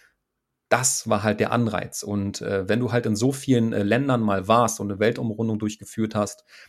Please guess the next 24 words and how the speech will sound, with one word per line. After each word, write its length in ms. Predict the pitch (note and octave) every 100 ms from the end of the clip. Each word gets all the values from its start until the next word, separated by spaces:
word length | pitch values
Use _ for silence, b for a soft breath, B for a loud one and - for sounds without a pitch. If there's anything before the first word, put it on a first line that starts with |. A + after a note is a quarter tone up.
| b
wir 140 | G#2
waren 160 | A2 A2
auch 140 | -
mal 400 | A2 G2+ G2 G2 -
einen 180 | G#2+ G#2+
Monat 340 | A2 G#2+ G2+
in 80 | G2+
Thailand, 520 | - G#2 G#2 G2+ F#2+
wir 80 | G2+
waren 240 | F#2+ F#2
einen 220 | F2+ G#2
Monat 280 | G#2+ A2 G#2
in 80 | G2+
Spanien, 680 | - G2+ G#2 A2 G#2+ G2+ G2 b b b
ähm, 580 | G2 G2 G2+ G2+ G2 b b b
von 160 | - G2+
daher, 160 | G#2+
wir 120 | A2+ G#2
wussten, 280 | C3+ C3+
wie 60 | A#2
es 120 | A2
ist, 220 | - C3
mal 420 | B2+ A2 A2 G#2 G2+
auch 280 | G#2+ C3